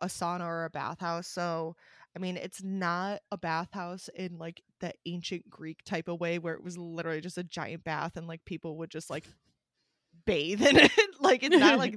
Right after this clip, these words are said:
Speaker 1: that. Um, but it's, um, basically how it works. Like, you go, you check in in the front, you pay a certain fee,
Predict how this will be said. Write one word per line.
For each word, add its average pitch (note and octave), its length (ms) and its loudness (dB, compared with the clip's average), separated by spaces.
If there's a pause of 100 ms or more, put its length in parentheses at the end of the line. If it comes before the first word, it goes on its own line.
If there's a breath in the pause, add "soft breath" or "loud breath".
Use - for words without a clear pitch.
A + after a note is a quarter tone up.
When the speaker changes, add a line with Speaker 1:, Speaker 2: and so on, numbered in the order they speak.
(120)
Speaker 1:
that. G3+ 460 2 (640 loud breath)
Um, G3 580 2 (200)
but G3 420 0 (140)
it's, - 580 -8 (1300)
um, F3 540 -4 (320)
basically F#3 400 -4
how E3+ 180 -2
it D3 60 -10
works. D#3+ 500 -10
Like, - 300 -14 (680)
you F#3 240 -10
go, F3 420 -6
you F3 160 -14 (380)
check F3+ 300 -2
in E3+ 240 -4
in E3 100 -8
the D#3+ 80 -10
front, E3 380 -10
you E3 80 -10
pay E3 260 -6
a E3+ 40 -6
certain E3+ 320 -10
fee, E3+ 480 -6